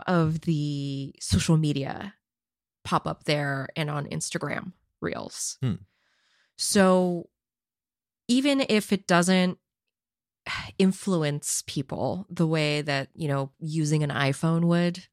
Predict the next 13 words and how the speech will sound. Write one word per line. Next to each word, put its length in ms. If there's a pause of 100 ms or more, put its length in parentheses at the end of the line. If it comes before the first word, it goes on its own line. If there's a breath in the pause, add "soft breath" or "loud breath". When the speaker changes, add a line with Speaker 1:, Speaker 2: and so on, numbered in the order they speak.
(340)
Speaker 1:
in 120
a 40
video, 280
I'm 140
Speaker 2:
<laughs> 0
Speaker 1:
sorry 460
to 120
utter 220
that 200
word. 300 (1200 soft breath)
I 200
do 220
think, 440